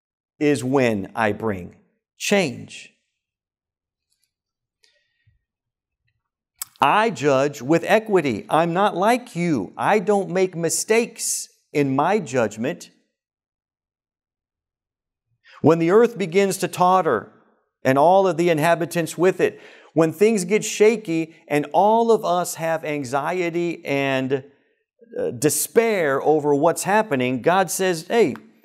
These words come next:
I'm the one that keeps things together." If you're enduring four years of absolute chaos and mayhem, hey, I'm the one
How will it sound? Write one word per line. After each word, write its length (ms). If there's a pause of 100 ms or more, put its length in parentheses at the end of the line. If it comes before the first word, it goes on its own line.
(220)
I'm 360
the 100
one 520
that 260
keeps 480
things 640
together." 600 (1700)
If 140
you're 220
enduring 580
four 800
years 600
of 320
absolute 840
chaos 800
and 240
mayhem, 680 (240)
hey, 380 (380)
I'm 320
the 80
one 540